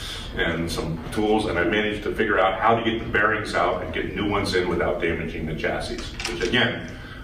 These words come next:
next thing I know, I'm on an airplane down to Fort Worth, talking to tech support, we, everything worked out. And the guy that helped me with the bearing was Jimmy Johnson. And I'm back at Fort Worth. They wanted to cut her back in Long Island.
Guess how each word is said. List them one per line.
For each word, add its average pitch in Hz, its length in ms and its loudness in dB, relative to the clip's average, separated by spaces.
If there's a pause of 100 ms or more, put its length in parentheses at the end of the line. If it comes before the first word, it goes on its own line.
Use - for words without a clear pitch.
(180)
next 104 240 0
thing 98 120 -2
I 95 80 2
know, 87 320 2
I'm 85 240 0
on 82 160 0
an 80 80 -2
airplane 92 420 2
down - 180 -2
to - 40 -8
Fort 117 260 2
Worth, 110 340 4
talking - 240 0
to - 100 -8
tech 101 200 0
support, 107 500 4
we, 87 100 2
everything 85 260 0
worked 82 200 0
out. - 340 0
And 78 260 -2
the - 120 0
guy 107 160 6
that 101 100 0
helped 110 280 4
me 87 60 -2
with 90 140 -2
the 85 80 -4
bearing 87 300 2
was 78 140 -4
Jimmy 85 220 -4
Johnson. 82 400 -4 (800)
And 87 420 0 (240)
I'm 82 220 -2
back 85 240 2
at 87 140 -6
Fort 87 200 2
Worth. 87 360 0
They 85 80 -2
wanted 82 280 -2
to - 60 -4
cut - 160 2
her 87 160 2
back 85 300 2
in 78 180 -6
Long 85 180 -2
Island. 87 400 0